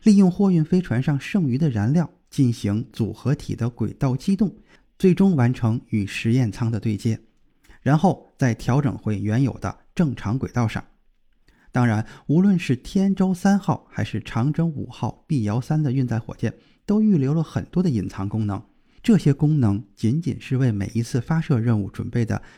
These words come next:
数以千计的应急预案中的一项。随着问天实验舱的发射和交会对接任务的圆满完成，这些预案将继续守护着核心舱进行后续的各项试验任务。那么天舟三号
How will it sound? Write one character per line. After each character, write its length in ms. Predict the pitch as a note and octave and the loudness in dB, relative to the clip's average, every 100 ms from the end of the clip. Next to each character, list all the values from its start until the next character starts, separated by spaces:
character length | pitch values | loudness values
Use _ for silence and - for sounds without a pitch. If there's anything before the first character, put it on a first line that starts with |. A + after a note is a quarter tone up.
| - | -10
数 260 | - G3+ | -2 0
以 140 | B2+ - | 0 -6
千 380 | - - G#3 G3+ | -8 0 2 2
计 140 | F#3+ | 0
的 120 | A#2 | -2
应 240 | F#2+ D#3+ B2+ | 0 0 0
急 280 | - A2+ C#3+ | 0 -2 0
预 120 | C#3 | 0
案 200 | C#3+ B2 | 0 -2
中 160 | B2 D#3 | 0 -2
的 80 | |
一 180 | G#2 G2+ | -2 -2
项。 240 | C3+ E3+ - _ - | -2 -4 -6 _ -4
随 120 | - D#3+ | 2 4
着 80 | |
问 240 | D#3+ F#3 C3+ | 4 4 2
天 200 | D#3 D#3 | 2 0
实 160 | - | 0
验 160 | C#3 C3+ | 0 0
舱 200 | C3 C#3+ | 0 0
的 100 | A#2 | 0
发 180 | D#3+ D#3+ | 0 -2
射 200 | - - | -2 -6
和 160 | - G#2 | -4 -6
交 240 | - C#3 | -2 -2
会 200 | B2+ B2+ | 0 -4
对 200 | - B2 | -2 -2
接 200 | A2+ C3 | 0 0
任 240 | D3 B2+ G#2+ | 2 2 0
务 80 | |
的 100 | F#2 | -4
圆 180 | G2 F#2+ | -2 0
满 160 | A2 F#2 | 0 0
完 160 | F#2 | -2
成， 220 | G2 F#2+ F#2+ _ _ _ _ | -4 -6 -8 _ _ _ _
这 100 | - | 2
些 160 | F3+ G3+ | 4 6
预 160 | G3+ | 6
案 340 | E3+ F3 A#2+ - | 6 4 2 -4
将 340 | - F3 F3 F3 | 0 2 2 -2
继 260 | - G#3 B2 | -2 0 0
续 300 | - D#3 B2 | -2 -2 -2
守 260 | - G#2 | -2 -4
护 180 | G2 D#3 | -2 -2
着 140 | - A2+ | -2 -4
核 220 | - A#2+ | -2 -2
心 180 | D#3+ D3+ | -2 0
舱 220 | D#3+ D#3+ | -2 -2
进 180 | - B2 | -2 -4
行 180 | A2 | -4
后 320 | A#2+ - E3 B2+ | -6 -2 -2 -4
续 160 | - | -6
的 160 | C3+ - | -6 -8
各 180 | - D3+ | -4 -4
项 220 | - C3 | -2 -4
试 180 | - E3 | -2 0
验 160 | D3 D3+ | 2 2
任 180 | F#3 | 2
务。 160 | A#2 G2+ _ _ _ - | 0 -6 _ _ _ 0
那 100 | B2+ | 2
么 100 | A#2 | 2
天 220 | E3 E3 | 2 2
舟 140 | F3 | 2
三 200 | F3 F#3+ | 2 2
号 240 | F3+ C3+ | 2 -2